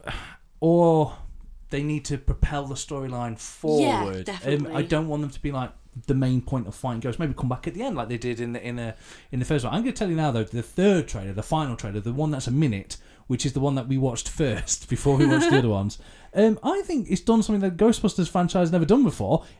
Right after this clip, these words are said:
Speaker 1: It's made it quite scary. I thought, I was, I was watching this going, "They've gone for more of a horror element." I was
Speaker 2: Yeah,
Speaker 1: really liking that.
Speaker 2: but I think that's better. And I think what I liked about it was the stupid jokes are still in it.
Speaker 1: Yeah. Uh, I, I, I'm
Speaker 2: What's
Speaker 1: a
Speaker 2: the
Speaker 1: big
Speaker 2: horny line? That's a good one.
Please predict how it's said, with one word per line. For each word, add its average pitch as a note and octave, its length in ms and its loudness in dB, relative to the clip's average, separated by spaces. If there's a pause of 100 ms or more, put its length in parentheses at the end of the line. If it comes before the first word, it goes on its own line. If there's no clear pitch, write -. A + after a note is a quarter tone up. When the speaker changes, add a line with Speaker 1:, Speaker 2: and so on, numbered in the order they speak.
Speaker 1:
It's - 320 -6
made C3+ 240 0
it C3 40 -6
quite - 300 -4
scary. D#4+ 680 -2 (360)
I F#4 160 4
thought, F4 220 4
I F#4+ 40 4
was, F4+ 120 2
I F4+ 60 2
was E4 140 4
watching D4+ 240 4
this A#3+ 80 0
going, A3 220 6 (400)
"They've F4+ 160 0
gone E4 120 2
for B3+ 140 -2
more A#3 180 4
of G#3+ 60 0
a G#3+ 60 2
horror D#4+ 400 2
element." B2 280 0
I - 80 2
was D4 100 4
Speaker 2:
Yeah, D#4 220 2
Speaker 1:
really G#3+ 220 6
liking E4 440 -2
that. G#2+ 100 2
Speaker 2:
but F2+ 80 0
I - 40 -6
think C#4 160 -4
that's - 160 -10
better. - 440 -8
And E3 240 -4
I G#3 40 -4
think A#3 400 -4
what A3+ 160 -2
I A#3+ 40 0
liked A3+ 240 -2
about F#3 140 -4
it D3+ 60 -6
was E3 140 -10
the E3+ 100 -12
stupid - 320 -8
jokes F3+ 280 -6
are - 20 -12
still F#3+ 220 -6
in G3 100 -4
it. G3+ 100 -8 (380)
Speaker 1:
Yeah. C#3+ 320 2 (500)
Uh, B2+ 240 0
I, B2+ 200 0 (180)
I, G#2 80 -6 (240)
I'm A#2+ 80 -2
Speaker 2:
What's B3+ 160 0
Speaker 1:
a D#4+ 40 0
Speaker 2:
the - 20 4
Speaker 1:
big C4+ 80 2
Speaker 2:
horny B3 180 -2
line? D#3 260 -4
That's - 220 -8
a - 20 -20
good C#3+ 140 -12
one. D#2+ 100 -12